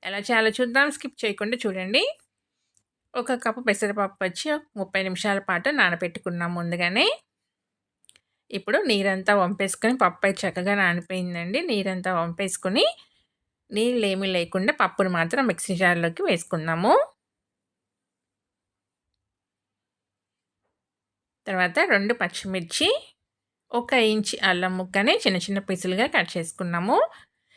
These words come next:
ఇంకా నీళ్ళు ఏమీ వేయకుండా పల్స్ మోడ్‌లో కొంచెం బరకగా గ్రైండ్ చేసుకొని తీసుకొచ్చుకున్నాము.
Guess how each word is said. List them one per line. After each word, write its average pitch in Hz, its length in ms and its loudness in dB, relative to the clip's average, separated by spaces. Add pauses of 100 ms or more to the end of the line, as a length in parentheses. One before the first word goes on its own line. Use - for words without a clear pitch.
(140)
ఇంకా 233 160 0
నీళ్ళు 247 380 2
ఏమీ 226 200 2
వేయకుండా 190 480 0
పల్స్ 196 420 -2
మోడ్‌లో 202 300 0
కొంచెం 220 440 2
బరకగా 190 500 4
గ్రైండ్ 196 360 2
చేసుకొని 190 340 -4
తీసుకొచ్చుకున్నాము. 175 880 -2